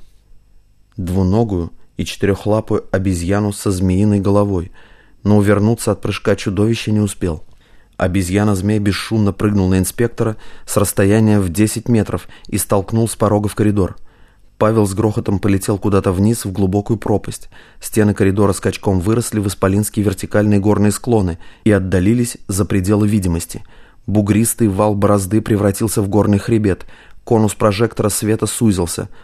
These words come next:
ударило в ноги. Ошеломленный Павел, ощутив под ногами твердую почву, машинально шагнул назад. Сзади должна была находиться дверь в холл, но все осталось на своих местах. Под ногами пористый коричневый бугор.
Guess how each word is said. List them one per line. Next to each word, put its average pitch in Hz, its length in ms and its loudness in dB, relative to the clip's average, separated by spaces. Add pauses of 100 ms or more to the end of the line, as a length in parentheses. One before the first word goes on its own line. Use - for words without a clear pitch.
(220)
ударило 98 420 2
в 98 100 0
ноги. 92 340 0 (460)
Ошеломленный 98 640 2
Павел, 107 360 0
ощутив 101 440 -4
под 98 140 -2
ногами 101 340 0
твердую 95 380 0
почву, 113 460 -4 (340)
машинально 107 520 0
шагнул 104 340 2
назад. 104 420 0 (280)
Сзади 104 400 0
должна 104 360 2
была 107 240 0
находиться 104 560 -2
дверь 98 280 0
в - 40 -14
холл, 98 380 -4 (600)
но 92 140 0
все 107 200 -2
осталось 104 400 -2
на 101 80 -2
своих 98 320 -2
местах. 92 460 -4 (420)
Под 95 140 0
ногами 104 360 2
пористый 107 500 -2
коричневый 101 580 -2
бугор. 92 440 -2